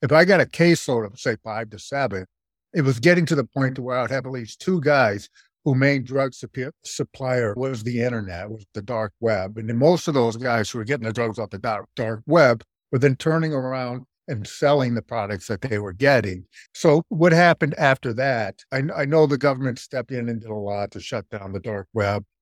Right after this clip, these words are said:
but the problem actually sort of metastasized from there, almost from, like, a bigger profit motive.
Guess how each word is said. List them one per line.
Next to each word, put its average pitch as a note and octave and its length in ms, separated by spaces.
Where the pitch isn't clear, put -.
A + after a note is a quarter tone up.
but A#2 240
the D3+ 100
problem F3+ 420
actually C#3 320
sort C#3 300
of A#2+ 60
metastasized A2+ 1000
from G2+ 280
there, G#2 500
almost F3 360
from, D#3+ 140
like, C3 240
a A#2+ 80
bigger D3+ 320
profit C3 580
motive. A2 380